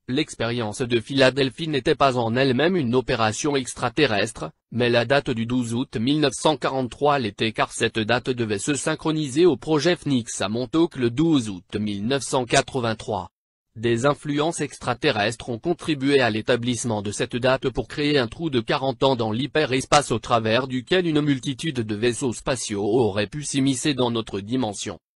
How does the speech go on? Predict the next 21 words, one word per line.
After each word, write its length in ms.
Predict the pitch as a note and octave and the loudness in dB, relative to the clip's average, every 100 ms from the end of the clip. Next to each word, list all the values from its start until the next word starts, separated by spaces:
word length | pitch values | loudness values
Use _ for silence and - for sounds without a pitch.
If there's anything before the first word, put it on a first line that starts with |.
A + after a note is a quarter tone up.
| _ _ - | _ _ -2
Le 180 | C3+ C#3+ | 0 0
truc 240 | - C3+ | -4 0
a 80 | C#3+ | 2
marché 360 | C3+ - C#3+ | 2 0 -2
mais 160 | C3+ D3 | -2 -2
il 140 | D#3+ E3 | -2 -6
fut 200 | B2+ G#2+ | -6 -6
de 100 | G#2+ | -6
trop 220 | - F3+ | 0 0
courte 380 | - C#3 D#3+ C3 | 2 -4 -2 -6
durée 400 | A2+ A#2 C3+ E3 | -4 -2 0 0
pour 220 | C#3+ A2+ | 2 0
assurer 360 | G#2+ D3+ C#3+ | 0 -2 -2
aux 140 | D3+ B2 | -2 0
extraterrestres 1040 | B2 B2+ - C#3+ B2 D3+ G#2+ G#2 - C3+ | -2 -2 -4 -4 0 0 0 -2 0 -2
tous 200 | A#2 D3 | 0 -2
les 160 | D3 B2+ | 2 4
bénéfices 600 | B2+ C#3+ C3 A2+ - - | 4 2 0 -4 -10 -8
du 200 | B2+ A2 | -6 -4
parfait 380 | - B2+ - G2 | -4 -6 -6 -6
scénario. 540 | C3+ A2+ A2 G2+ F2+ | -4 -2 -4 -6 -8